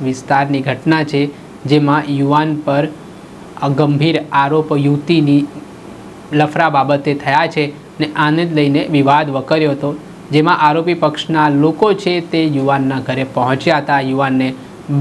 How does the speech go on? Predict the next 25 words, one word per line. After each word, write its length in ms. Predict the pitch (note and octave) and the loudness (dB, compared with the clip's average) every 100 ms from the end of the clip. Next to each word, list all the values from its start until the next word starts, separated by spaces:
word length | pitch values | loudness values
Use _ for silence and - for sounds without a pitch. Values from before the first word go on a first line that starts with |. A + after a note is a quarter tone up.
| C#3 | 4
બહાર 300 | C3 D#3 D3+ | 4 2 0
કાઢવામાં 540 | C#3+ B2+ B2+ C3 B2+ | 0 -2 -2 -2 -2
આવ્યો 200 | B2 C#3 | -2 0
ને 60 | D3 D3 | -2 0
ત્યારબાદ 500 | B2+ B2+ C3 C3+ C#3+ - - - | -2 -2 2 2 2 -4 -18 -6
યુવાનને 460 | C#3 C3 C3+ C3+ C#3+ E3 | -2 0 -2 -2 -2 -2
ઢોર 320 | C#3 C#3 C#3 C#3 | -2 4 4 4
માર 240 | C3 B2 | 0 -2
મારવામાં 500 | B2 A#2+ A#2 B2 A#2+ A#2 | -4 -4 -2 -4 -2 -4
આવ્યો 160 | B2 | -4
ને 60 | C#3 C#3 | -2 0
ઘટનાના 560 | C3+ C#3+ C3 B2+ B2+ C#3 | -2 -2 -4 -4 -6 -8
સી 160 | - C3 | -8 -6
સી 140 | C#3 | -6
ટી 140 | C3+ C3 | -4 -4
વી 100 | C3+ - - - | -4 -6 -14 -18
ફૂટેજ 400 | - C#3+ C#3+ C3+ - | -2 0 2 -2 -2
પણ 240 | D#3 A#3 - | -2 -2 -2
સામે 280 | D3 C#3 D#3 | -4 -2 0
આવ્યા 340 | B2 B2 B2 | 0 -2 -6
છે, 80 | C3 A#2+ A#2+ | -8 -8 -4
જેમાં 320 | C#3 C#3+ - - - - | 2 2 0 -6 -20 -6
કેટલાક 400 | D#3+ D3+ F3 F3+ | -4 2 2 0
શખ્સો 460 | - D#3+ D3 - F3+ D#3 | -4 -6 -4 -4 -2 -2
છે 120 | - | -2